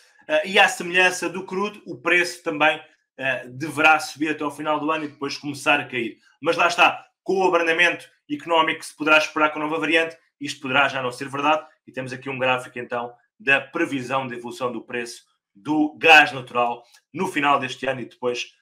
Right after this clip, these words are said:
no ano de dois mil e vinte e dois. Aqui neste gráfico, ah, procurei aqui na nossa plataforma, poderão fazê-lo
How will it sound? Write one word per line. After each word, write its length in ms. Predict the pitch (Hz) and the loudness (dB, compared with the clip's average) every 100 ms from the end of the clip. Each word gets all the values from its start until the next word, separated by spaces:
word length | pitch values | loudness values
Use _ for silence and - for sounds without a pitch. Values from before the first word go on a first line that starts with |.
| _ | _
no 160 | 120 127 | -2 0
ano 300 | 135 127 113 | 0 -2 -4
de 340 | 139 147 147 110 | 2 2 0 -6
dois 320 | 165 180 143 | 0 2 2
mil 220 | 123 131 | -4 -6
e 60 | 120 | -6
vinte 220 | 113 113 | -8 -14
e 60 | - | -18
dois. 380 | - - - _ _ _ _ _ _ _ _ _ _ _ _ _ _ _ _ _ _ _ _ _ _ _ _ _ _ _ - | -18 -14 -14 _ _ _ _ _ _ _ _ _ _ _ _ _ _ _ _ _ _ _ _ _ _ _ _ _ _ _ -6
Aqui 200 | 208 254 | 2 6
neste 240 | 233 - | 6 4
gráfico, 880 | 214 196 170 175 175 - 170 156 156 | 6 6 6 -2 -10 -4 -2 -2 -4
ah, 300 | 160 160 156 | -6 -6 -6
procurei 600 | 156 214 214 208 190 196 | -6 0 0 0 0 0
aqui 200 | 175 185 | 0 -4
na 120 | 175 170 | -2 -2
nossa 240 | 170 160 | -2 -6
plataforma, 720 | 156 156 147 180 170 147 123 | -8 -10 -2 2 2 0 -8
poderão 320 | - 131 139 | -10 -6 -6
fazê-lo 600 | 135 139 143 160 135 123 | -6 -8 -2 -2 -2 -8